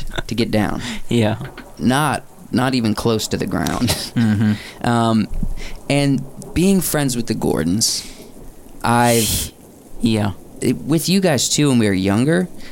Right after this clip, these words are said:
Speaker 2: I discovered as, as we all started getting a little older, you guys mellowed out, but the Gordons amplified.
Speaker 3: Mm-hmm.
Speaker 1: Yeah.
Speaker 2: Um, and I think a big part of that is because you have, like, Noah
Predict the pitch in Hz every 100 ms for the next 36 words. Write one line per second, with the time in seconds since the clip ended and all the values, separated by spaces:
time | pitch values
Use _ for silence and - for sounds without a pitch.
0 | - 123 123 127 - - 147 147 139 -
1 | 113 107 104 - - 113 113 117 123 127
2 | - 120 110 110 107 107 110 107 - 98
3 | 95 98 113 113 117 127 127 117 110 107
4 | 110 104 107 120 160 - - - - -
5 | - - - - - - - 117 127 113
6 | - 107 95 - - - - - 117 107
7 | 123 117 110 104 92 - - 113 110 110
8 | 104 - - - - - - - - -
9 | 117 117 76 - 135 117 113 101 113 110
10 | 107 110 101 107 - 107 101 101 101 107
11 | 104 107 104 104 101 101